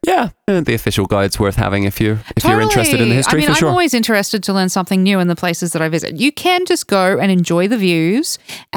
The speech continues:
Speaker 2: and, you know, just be like, "This place is cool," if that's, if that's your deal. But I don't know. I like, I like to learn something. So there's tour guides there to, that you can hire just for a little bit.
Speaker 1: Nice.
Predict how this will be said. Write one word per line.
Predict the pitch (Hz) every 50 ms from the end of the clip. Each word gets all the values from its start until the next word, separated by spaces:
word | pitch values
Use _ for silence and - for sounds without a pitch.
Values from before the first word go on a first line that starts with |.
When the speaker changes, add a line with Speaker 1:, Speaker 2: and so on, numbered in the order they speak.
| 185 180
Speaker 2:
and, | 180 175 175 175 175 170 170 170 170 170 170 165 160 156 - - - - _ -
you | - 202 190
know, | 180 165 156 170 175
just | 170 175 160
be | - 175
like, | 165 170 165 - -
"This | - 170
place | - - 190 208 233
is | 320 -
cool," | - 262 233 233 254 262 -
if | 196 - -
that's, | 180 180 - - - - - - - _ -
if | - 185 -
that's | 185 185 - -
your | 202 180
deal. | 165 175 180 208 226
But | 196 190 170 160 160 - - - -
I | 165 165
don't | 165 156
know. | 147 147 147 151 - _ -
I | - 170
like, | 180 185 170 170 - - - -
I |
like | 170 170 170 170 -
to | - 160
learn | 160 160 160 165 165
something. | - 170 156 - 104 135 147 160 - _ _ -
So | - 208 202 202 196 _ _
there's | - 233 -
tour | - - 175 160 160
guides | - 139 135 120 -
there | - 135 113 113 156
to, | - - 170 151
that | - 156 -
you | - -
can | - 160
hire | 143 160 151 143 143 143
just | 139 139 135 - - _ _ _ _ _ _ _ -
for | 151 143
a | 131
little | - - -
bit. | - - - - _ _ _ _ _ _ _ - - - _ _ -
Speaker 1:
Nice. | 254 220 92 76 - - -